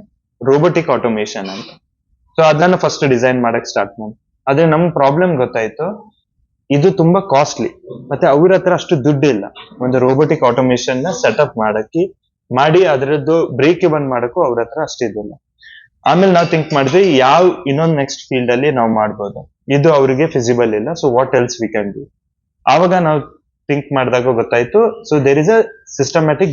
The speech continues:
behavioral change in users. ಅಂದ್ರೆ ನಾವು ಜನರಿಗೆ ಒಂದ್ level of behavioral change ತಗೊಂಡ್ ಬಂದ್ರೆ, ಅವರು ಅವರಾಗಿ ಸೆಗ್ರಿಗೇಟ್ ಮಾಡಕ್ಕೆ ನಾವು ಪ್ರಮೋಟ್ ಮಾಡಿದ್ರೆ, then they will be more, ಆ, motivated,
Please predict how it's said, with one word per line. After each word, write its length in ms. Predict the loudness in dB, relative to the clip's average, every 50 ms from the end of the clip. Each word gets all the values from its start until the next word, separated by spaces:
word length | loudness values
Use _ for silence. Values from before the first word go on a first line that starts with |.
| 0 2
behavioral 440 | 2 4 4 4 4 4 4 4 2
change 400 | 0 0 0 -2 0 2 0 0
in 200 | 0 2 2 2
users. 320 | 2 2 2 0 -4 -4 -10 -16 -18 _ _ _ _ _ _ _ _ -8
ಅಂದ್ರೆ 180 | -2 0 2 2 2
ನಾವು 320 | 2 2 2 2 0 0 2
ಜನರಿಗೆ 880 | 2 2 2 2 4 4 2 2 2 0 -2 -2 -2 -4 -6 -12 -20 _ _ _ _ -6
ಒಂದ್ 200 | -4 -2 0 2
level 280 | 2 2 2 2 2
of 400 | 2 2 0 0 -2 -2 -2 -2 -2
behavioral 480 | 0 2 2 4 4 4 4 4 2 2
change 260 | 2 0 0 0 -2 -4 -4
ತಗೊಂಡ್ 320 | -4 -2 -2 -2 -4 -4 -6
ಬಂದ್ರೆ, 380 | -8 -10 -8 -8 -8 -8 -8 -8 -12 _ _ _ _ _ _ _ _ _ _ _ 0 2
ಅವರು 420 | 4 4 4 4 4 4 2 2 0 -2 -10 -20 -20 _ _ _ _ _ _ -2
ಅವರಾಗಿ 580 | 0 2 2 4 4 4 4 4 2 2 0 0
ಸೆಗ್ರಿಗೇಟ್ 560 | 2 0 0 0 2 0 2 2 0 0 -2
ಮಾಡಕ್ಕೆ 420 | 0 0 0 0 0 0 0 -2 0
ನಾವು 180 | 0 0 -2
ಪ್ರಮೋಟ್ 440 | 0 0 2 4 4 4 2 2 0
ಮಾಡಿದ್ರೆ, 400 | -2 -2 -2 -2 -4 -6 -6 -8 -8 -18 -20 _ _ _ _ _ _ _ _ _ _ _ _ -8 -2
then 200 | 0 2 4 4 2 0 -4 -8 -2 0 2
they 120 | 4 4 4 4
will 180 | 2 2 2 2
be 340 | 2 2 0 0 0 2 4
more, 220 | 4 4 2 0 -4 -8 -20 _ _ _ _ -2 0
ಆ, 280 | 2 2 2 2 0
motivated, 760 | -2 -4 -2 0 0 2 4 4 4 4 2 0 -2 -8 -8